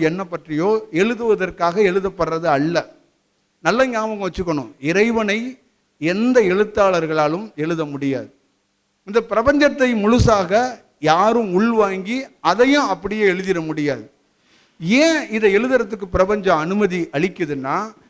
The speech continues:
இது யாருக்கோ யூஸ் ஆக போகுது, இது யாருக்கோ பயன்பட போகுது, இது யாருக்கோ ஒரு நல்ல பாதையை காட்ட போகுது. நாளைக்கு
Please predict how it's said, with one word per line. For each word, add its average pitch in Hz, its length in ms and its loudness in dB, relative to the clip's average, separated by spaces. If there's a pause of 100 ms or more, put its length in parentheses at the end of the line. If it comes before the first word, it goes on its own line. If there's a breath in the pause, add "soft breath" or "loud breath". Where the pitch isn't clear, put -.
(180 soft breath)
இது 180 160 -4 (120)
யாருக்கோ 233 460 0 (160)
யூஸ் 208 180 -6 (100)
ஆக 160 160 -2 (120)
போகுது, 135 320 -8 (540)
இது 220 120 0 (140)
யாருக்கோ 254 480 2 (220)
பயன்பட 233 440 0 (140)
போகுது, 139 360 -8 (460)
இது 220 140 -2 (140)
யாருக்கோ 254 480 2 (460)
ஒரு 214 100 6 (100)
நல்ல 240 180 2 (200)
பாதையை 240 420 2
காட்ட 185 300 0 (120)
போகுது. 147 320 -6 (460)
நாளைக்கு 214 360 2